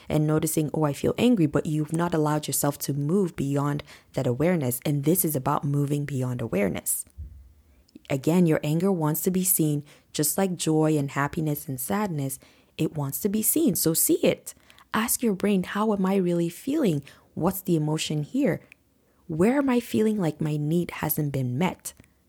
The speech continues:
And then it'll show you. And then you can think about what is the thought behind that, right? And then just write down,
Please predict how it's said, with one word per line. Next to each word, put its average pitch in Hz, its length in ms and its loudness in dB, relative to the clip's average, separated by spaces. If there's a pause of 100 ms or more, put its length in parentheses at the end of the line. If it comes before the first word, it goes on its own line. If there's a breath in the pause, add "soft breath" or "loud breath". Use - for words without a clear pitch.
(680 soft breath)
And 165 160 4
then 160 160 2
it'll 139 200 0
show 240 280 4
you. 156 380 2 (1040 loud breath)
And 196 200 6
then 233 280 6
you 196 100 6
can 175 240 2 (280)
think 262 240 4
about 165 360 2
what 156 340 2
is 233 140 2
the 247 120 4
thought - 640 -6 (920)
behind 160 460 0
that, - 400 -14 (1800)
right? 175 360 -2 (1500)
And 196 160 6
then 208 260 4
just - 280 -2
write 170 280 -2
down, 202 420 4